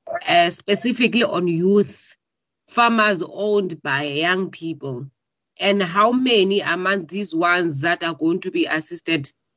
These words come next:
or are registered, those who are, who are with a turnover of fifty thousand to one million. Because my worry is, uh, my, my concern is most of, uh,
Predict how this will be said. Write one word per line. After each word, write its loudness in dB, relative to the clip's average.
or 4
are 4
registered, -2
those 2
who -6
are, -4
who 2
are 2
with 2
a -2
turnover 0
of -2
fifty -2
thousand 2
to -4
one 2
million. -2
Because 2
my 4
worry 6
is, 0
uh, 0
my, 2
my 0
concern 0
is -4
most 4
of, 0
uh, 4